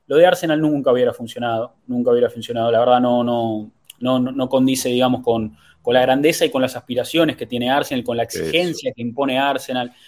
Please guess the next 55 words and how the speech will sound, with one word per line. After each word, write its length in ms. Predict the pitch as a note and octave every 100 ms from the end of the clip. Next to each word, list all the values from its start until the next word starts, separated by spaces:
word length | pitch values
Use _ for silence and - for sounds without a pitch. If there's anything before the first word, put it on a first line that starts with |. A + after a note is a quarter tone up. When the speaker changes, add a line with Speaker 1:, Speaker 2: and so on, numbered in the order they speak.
| _ -
Speaker 1:
Eh, 220 | B2+ C#3+
a 100 | F3+
Emery 240 | G#3 F3 D#3
dejalo 280 | D3+ F3 D#3
en 60 |
un 60 | D3+
equipito 440 | C3+ D#3+ G3+ E3
ahí, 380 | D#3+ G3 G3+ G3+ _
eh, 240 | B2+ A#2+
silbando 460 | A2+ B2+ D#3 E3 C#3+
bajito, 380 | C#3+ A#3+ A#3 D#3
que 60 |
va 80 | D3
haciendo 280 | D3 D#3 C#3
su 120 | C#3
laburo 300 | C3 E3+ F3
y 40 |
mirá, 280 | C3 C3 - - _ _ _
se 120 | B2
está 140 | C3+
por 140 | C3 C3+
meter 280 | C3 D#3 - -
a, 120 | B2+
está 260 | C#3 - D3+
por 120 | C#3+
meter 240 | C#3+ D3+
al 80 | C#3+
Aston 240 | C#3 C#3
Villa, 260 | C#3+ D3+ C#3+
como 180 | C3+ C3
decimos, 320 | B2+ E3+ E3
en, 200 | B2 A#2 A#2+
en 120 | A#2
competiciones 580 | A#2 A2+ A2+ C#3 C3 B2
europeas, 440 | A#2+ A#2+ A#2+ A2+
o 60 | A#2
por 80 |
lo 60 | B2
menos 220 | D3 D#3
eso 160 | D3+ C#3+
está 140 | -
intentando. 580 | C#3+ C3 B2+ B2 A#2 G#2+ - - -
Después 260 | F#3 C4 B3+
hubo 80 |
un 60 | G3
Speaker 2:
Ujú. 60 | D#3
Speaker 1:
partidazo 600 | C3+ - D3+ F3+ G3+ -
entre 280 | D3+ C#3 C3
Chelsea 400 | D#3 E3+ - D#3
y 120 | B2+
Brighton, 420 | B2+ D3 D#3+ D3 B2
Mati, 360 | C#3+ - D#3+
se 180 | - -
Speaker 2:
Uy, 60 |
no 60 | A#2+